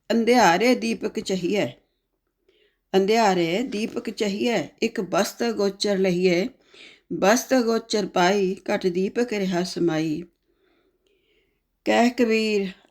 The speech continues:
ਅਬ ਜਾਣਿਆ, ਜਬ ਜਾਣਿਆ ਤੋ ਮਨ ਮਾਨਿਆ, ਮਨ ਮਾਨੇ ਲੋਕ ਨਾ ਭਤੀਜੈ, ਨਾ ਭਤੀਜੇ ਤੋ ਕਿਆ ਕੀਜੇ।"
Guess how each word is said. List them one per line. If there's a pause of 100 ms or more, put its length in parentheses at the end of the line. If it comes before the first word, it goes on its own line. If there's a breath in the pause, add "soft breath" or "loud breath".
ਅਬ
ਜਾਣਿਆ, (360)
ਜਬ
ਜਾਣਿਆ
ਤੋ
ਮਨ
ਮਾਨਿਆ, (840 soft breath)
ਮਨ
ਮਾਨੇ
ਲੋਕ
ਨਾ
ਭਤੀਜੈ, (360)
ਨਾ
ਭਤੀਜੇ
ਤੋ
ਕਿਆ
ਕੀਜੇ।"